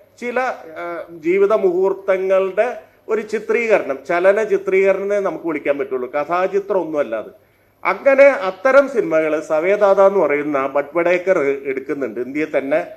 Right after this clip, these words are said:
അത് എടുക്കുന്നുണ്ട്. ഇപ്പോ ഉദാഹരണമായിട്ട് ബോംബെയിലെ ഹാങ്ങിങ് ഗാർഡൻ എന്ന് പറയുന്ന സ്ഥലത്ത് നടന്ന ഒരു ഗുസ്തി മത്സരം ചിത്രീകരിക്കുന്നുണ്ട്, അത് പിന്നീട് സിനിമയായിട്ട്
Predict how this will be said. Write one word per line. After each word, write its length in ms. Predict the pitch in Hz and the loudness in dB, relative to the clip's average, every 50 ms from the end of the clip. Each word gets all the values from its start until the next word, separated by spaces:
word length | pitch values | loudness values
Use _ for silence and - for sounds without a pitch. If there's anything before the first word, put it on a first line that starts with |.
| - _ _ - | -20 _ _ -6
അത് 320 | 143 143 151 156 151 143 | -6 -4 -4 -4 -4 -4
എടുക്കുന്നുണ്ട്. 600 | 151 135 131 135 135 143 135 127 123 110 98 101 | -4 -4 -4 -4 -4 -4 -4 -4 -4 -6 -8 -10
ഇപ്പോ 480 | 101 - - _ - 147 143 139 139 143 | -16 -20 -16 _ 0 2 2 4 2 2
ഉദാഹരണമായിട്ട് 1160 | 143 - 139 135 143 139 143 147 151 147 147 147 135 123 117 - 135 135 139 139 - - _ _ _ _ | 0 -2 0 2 2 2 2 2 0 0 0 -2 -2 -2 -2 -4 -6 -6 -6 -6 -10 -16 _ _ _ _
ബോംബെയിലെ 680 | 123 135 147 147 151 151 160 160 147 135 135 135 135 135 | 2 2 4 4 2 0 0 0 0 0 0 -2 -2 -2
ഹാങ്ങിങ് 400 | 131 131 139 139 143 147 147 156 151 151 147 | -4 -4 -4 -4 -4 -4 -4 -4 -6 -6 -4
ഗാർഡൻ 240 | 139 135 139 135 143 | -2 -2 0 0 0
എന്ന് 220 | 139 139 139 143 | 0 -2 -2 -2
പറയുന്ന 300 | 139 131 131 131 131 139 | -2 -2 -2 -2 -2 -4
സ്ഥലത്ത് 600 | 131 - - 139 131 127 127 - 147 139 135 131 | -6 -4 -4 -2 -2 -2 -4 -4 -4 -4 -4 -2
നടന്ന 520 | 127 123 120 131 123 131 135 120 120 127 - - - - - | -2 -2 -2 -4 -4 -4 -2 -2 -2 -2 -2 -4 -10 -14 -8
ഒരു 140 | 147 151 151 | -8 -6 -4
ഗുസ്തി 480 | 151 156 165 165 - - - - 208 | -2 -2 -2 -2 -4 -6 -2 0 2
മത്സരം 500 | 202 196 190 190 - - 190 175 185 180 | 4 4 4 2 2 0 0 0 0 -2
ചിത്രീകരിക്കുന്നുണ്ട്, 800 | 160 143 - 131 127 127 127 123 120 - 131 113 110 104 95 - - - _ _ _ - - | -4 -6 -4 -4 -2 -2 -2 -2 -4 -4 -6 -4 -6 -6 -10 -12 -18 -20 _ _ _ -8 -4
അത് 280 | 175 185 208 208 208 | -2 0 2 2 0
പിന്നീട് 320 | 190 160 156 156 151 147 156 | 0 -2 -4 -4 -4 -4 -6
സിനിമയായിട്ട് 720 | 151 156 139 135 135 139 135 135 131 135 147 147 151 160 | -6 -8 -6 -6 -4 -2 -2 -2 -2 -2 -4 -6 -6 -6